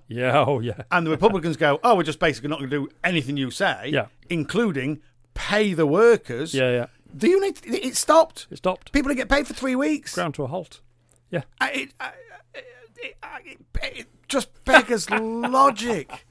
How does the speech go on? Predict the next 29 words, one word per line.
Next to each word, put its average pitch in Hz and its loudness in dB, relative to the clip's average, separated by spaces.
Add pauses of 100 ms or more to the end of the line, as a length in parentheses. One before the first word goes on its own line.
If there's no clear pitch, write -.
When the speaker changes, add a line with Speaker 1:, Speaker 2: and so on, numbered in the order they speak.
(540)
Speaker 2:
But 254 0
it's 240 -6
extraordinary. 233 -2
Speaker 1:
You 214 -2
know, 269 6
America's 226 2
now, 180 -2 (220)
uh, 170 -2 (340)
I 180 -2
mean, 156 -4
it's 170 -8
always 185 2
considered 139 -8
itself 127 -8 (600)
as 139 0 (560)
the 143 -6
best. - -4
Speaker 2:
The 160 -2
greatest 190 0
nation 180 -4
Speaker 1:
The 175 -2
Speaker 2:
on 165 -2
Speaker 1:
greatest 160 2
Speaker 2:
earth. 151 -2
Speaker 1:
nation 131 -6
on 127 2
earth. 151 0
Speaker 2:
Absolutely, 117 -8
yes. 120 -10